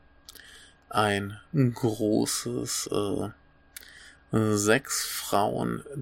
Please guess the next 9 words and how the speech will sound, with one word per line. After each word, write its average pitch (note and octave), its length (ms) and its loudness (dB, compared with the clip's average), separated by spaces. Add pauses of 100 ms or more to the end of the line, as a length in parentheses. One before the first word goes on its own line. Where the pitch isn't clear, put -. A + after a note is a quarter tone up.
Tag - 500 -2
Match. - 460 0
Das - 340 -2
war - 460 0
auch - 360 2
angesetzt C#3+ 720 0
für D#3+ 640 0 (840)
dreißig C3+ 720 4
Minuten. A#2 840 -2